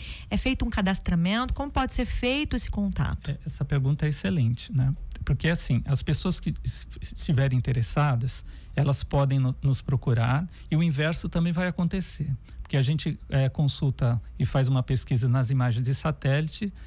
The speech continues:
Speaker 2: e vê os fragmentos que, que a gente pode ter interesse de tá conhecendo e a gente aí vai atrás do proprietário.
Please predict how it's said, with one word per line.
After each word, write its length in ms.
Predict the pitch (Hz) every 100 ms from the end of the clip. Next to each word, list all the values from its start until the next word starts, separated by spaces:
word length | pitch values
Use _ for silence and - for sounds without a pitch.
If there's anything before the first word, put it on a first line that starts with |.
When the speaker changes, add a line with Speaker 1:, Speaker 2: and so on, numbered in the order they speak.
| - -
Speaker 2:
e 100 | 151
vê 140 | 143
os 120 | 165
fragmentos 640 | - 170 165 160 143 170 -
que, 180 | 175 - - -
que 240 | - 160
a 60 | 147
gente 260 | 160 -
pode 320 | - 156 156
ter 140 | 156 170
interesse 720 | 165 - 165 131 151 - 175 - -
de 140 | 123
tá 140 | 139 143
conhecendo 720 | 143 131 120 - 127 139 185
e 120 | 151
a 60 | 143
gente 320 | 135 170 -
aí 220 | 151 190 -
vai 220 | 139 147
atrás 340 | - 156 156
do 60 | 151
proprietário. 640 | 165 160 175 - 117 113